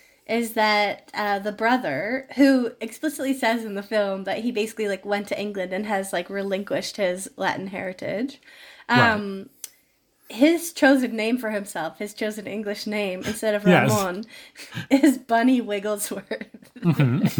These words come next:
Speaker 1: <laughs>
Speaker 2: Yes.
Speaker 1: And that honestly might have made me laugh the most in the whole movie.
Speaker 2: <laughs> That got you, did it?
Speaker 1: It did,
Speaker 2: Yeah.
Speaker 1: honestly.
Speaker 2: There's some p-, parts that are ridiculous, but, like,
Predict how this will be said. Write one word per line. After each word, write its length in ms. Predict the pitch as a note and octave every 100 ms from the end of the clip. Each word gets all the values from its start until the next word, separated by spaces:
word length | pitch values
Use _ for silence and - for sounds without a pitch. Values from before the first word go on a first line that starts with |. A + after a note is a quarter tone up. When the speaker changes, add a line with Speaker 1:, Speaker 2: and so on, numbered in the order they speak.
| -
Speaker 1:
<laughs> 40 | - _ _ _ _ _ _ _ _ - - A#4 B4
Speaker 2:
Yes. 360 | A4+ F#4+ -
Speaker 1:
And 160 | C#4+ C#4
that 280 | D4+ F4+ E4+ F#3+
honestly 380 | A3 A3+ A3+
might 160 | G#3+ F3+
have 120 | F#3
made 120 | F#3 F3
me 100 | F3
laugh 220 | D3 -
the 80 | F3
most 300 | D#3+ B3+ G#3
in 80 | E3+
the 60 |
whole 160 | G3+ F#3
movie. 560 | B3 D#4+ - - C#4 C4+ _ _ _ -
Speaker 2:
<laughs> 40 | A3+ - - - - A3+ -
That 340 | F3 C#3 D3 D3
got 280 | D#3+ E3+ B2+
you, 60 |
did 200 | A2 G#2+
it? 260 | A#2 C3+ C#3 - - -
Speaker 1:
It 160 | A#3+ A#3+
did, 120 | C4
Speaker 2:
Yeah. 320 | D3+ D3 D3 D3
Speaker 1:
honestly. 340 | D#3+ D#4+ F4 F#4 - _ _ - - -
Speaker 2:
There's 240 | G3 G#3
some 220 | - F#3 D3+
p-, 240 | F#3 - E3+
parts 260 | C#3+ C3
that 60 | C3+
are 60 | A#2
ridiculous, 460 | A2+ A2 A2 A2
but, 160 | - C3+
like, 360 | B2 A2+ G#2+